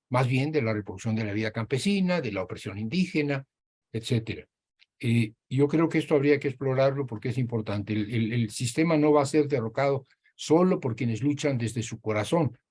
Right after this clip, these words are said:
sino por quienes luchan también desde su periferia. Y la experiencia de las revoluciones del siglo pasado es revoluciones desde la periferia,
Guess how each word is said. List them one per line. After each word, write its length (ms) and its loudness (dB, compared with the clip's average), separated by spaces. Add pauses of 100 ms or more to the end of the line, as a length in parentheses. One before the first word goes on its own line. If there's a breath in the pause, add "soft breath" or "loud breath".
sino 260 -2
por 140 -4
quienes 260 0
luchan 300 0
también 380 2
desde 240 -4
su 160 -8
periferia. 560 2 (400 loud breath)
Y 80 -2
la 80 8
experiencia 580 2
de 60 0
las 100 2
revoluciones 460 -2
del 140 -6
siglo 300 -2
pasado 520 4
es 160 4
revoluciones 520 0
desde 220 -2
la 120 -6
periferia, 540 0